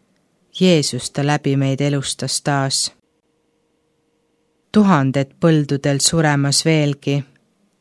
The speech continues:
kõlbmatuks muutunud pattude teel. Neil, kes suremas, igatsus meel, kangeks on muutunud palu ja keel. Valgusta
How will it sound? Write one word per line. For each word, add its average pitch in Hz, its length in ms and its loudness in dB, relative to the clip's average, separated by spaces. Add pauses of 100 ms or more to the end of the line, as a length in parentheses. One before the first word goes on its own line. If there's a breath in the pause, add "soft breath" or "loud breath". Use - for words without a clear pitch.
(180)
kõlbmatuks 147 840 0
muutunud 147 640 -2
pattude 151 520 -2
teel. 147 380 -2 (840)
Neil, 170 520 4
kes - 260 0
suremas, 147 720 0 (460)
igatsus 151 640 2
meel, 147 400 4 (760)
kangeks 151 680 -2
on 143 100 -2
muutunud 139 720 -4
palu 143 280 -2
ja 135 180 -2
keel. 139 400 -4 (2250)
Valgusta 165 720 2